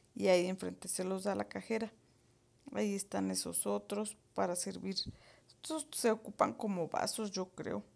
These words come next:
Sí, pienso que son como vasos.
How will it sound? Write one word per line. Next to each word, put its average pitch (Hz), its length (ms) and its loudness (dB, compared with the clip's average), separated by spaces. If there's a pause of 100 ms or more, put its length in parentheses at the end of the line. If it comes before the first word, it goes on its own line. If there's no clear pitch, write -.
(1800)
Sí, - 160 -8
pienso 269 380 -2
que - 80 -10
son 214 180 -2
como 214 320 0
vasos. - 380 -6